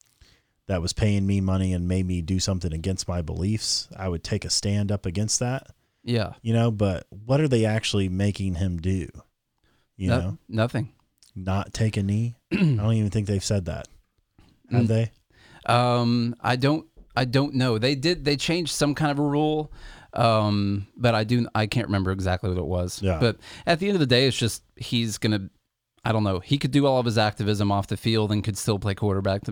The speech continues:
Speaker 2: It's not about, just like Stephen A Smith said, this is not about playing football. It's, it's about something else.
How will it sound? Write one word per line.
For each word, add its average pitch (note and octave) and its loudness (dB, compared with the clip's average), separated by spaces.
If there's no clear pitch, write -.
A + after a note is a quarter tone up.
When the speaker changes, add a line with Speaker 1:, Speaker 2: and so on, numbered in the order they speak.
Speaker 2:
It's - -8
not F#3 4
about, D#3 0
just E3+ -2
like D3+ 0
Stephen B2 0
A A#2 2
Smith G2+ -2
said, C#2 -8
this G3 -4
is F#3 0
not D3+ 4
about B2+ 2
playing G#2 0
football. - -8
It's, - -6
it's D3 -2
about C#3+ 2
something A#2 -2
else. F#2 -4